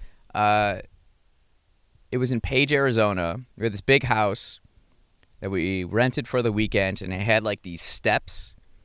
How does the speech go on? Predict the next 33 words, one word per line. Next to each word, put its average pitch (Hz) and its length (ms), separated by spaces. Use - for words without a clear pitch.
So, 113 160
like, 98 240
you 101 80
had 92 160
a - 60
hot 151 280
tub, 170 380
then 123 140
a - 40
pool, 185 640
and 131 140
then 123 100
a 110 60
fire 180 420
pit, 165 460
and 135 80
it 135 120
just 143 240
overlooks 147 680
this 113 160
canyon. 123 720
And 107 580
I 135 240
have 151 220
spent, 123 520
like, 110 100
no 143 340
time 120 540
in 117 100
a 107 80
desert 113 640
topography, 110 960
geography. 104 880